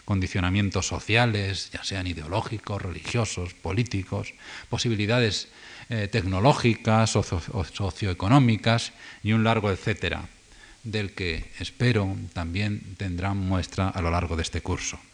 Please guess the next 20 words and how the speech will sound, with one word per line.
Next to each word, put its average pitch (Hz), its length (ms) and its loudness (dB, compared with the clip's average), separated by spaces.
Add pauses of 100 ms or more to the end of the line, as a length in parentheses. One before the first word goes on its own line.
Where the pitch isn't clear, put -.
(680)
Ningún 107 320 0
proceso 117 360 2
histórico, 95 560 -2 (540)
y 85 60 -2
la 85 100 0
ciencia 113 600 4
lo 95 180 4
es 107 280 0 (220)
en 107 140 0
un 120 160 2
grado 123 300 4
comparable 104 640 4
a 95 80 4
cualquier 98 400 2
otro, 90 280 0 (640)
se 95 160 -2
puede 131 200 6
entender 123 420 4
y 131 60 6
reconstruir 120 840 0